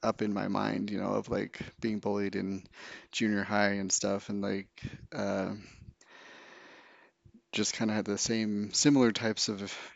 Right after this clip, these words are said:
experiences. I wasn't bullied in the Navy, but I was, um, just, you get s-,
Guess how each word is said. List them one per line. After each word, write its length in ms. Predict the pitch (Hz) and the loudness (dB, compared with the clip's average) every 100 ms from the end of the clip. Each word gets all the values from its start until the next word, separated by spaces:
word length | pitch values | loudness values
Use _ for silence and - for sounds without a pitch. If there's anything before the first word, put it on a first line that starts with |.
| - | -10
experiences. 500 | - - 131 135 139 | -4 4 6 6 4
I 80 | 135 | 4
wasn't 220 | 120 117 | 4 2
bullied 280 | 104 107 110 | 0 0 0
in 100 | 104 | -2
the 60 | 107 | -2
Navy, 500 | 110 117 113 110 117 - | 0 0 0 0 -2 -2
but 120 | 120 | 0
I 80 | 113 | 2
was, 360 | 110 101 - - | 0 0 -2 -2
um, 480 | 117 113 101 104 98 - 196 | -2 -2 -2 -6 -8 -12 -4
just, 300 | 117 - 113 | 0 0 -2
you 100 | 101 | -2
get 180 | 107 | -2
s-, 180 | 95 - | 0 -4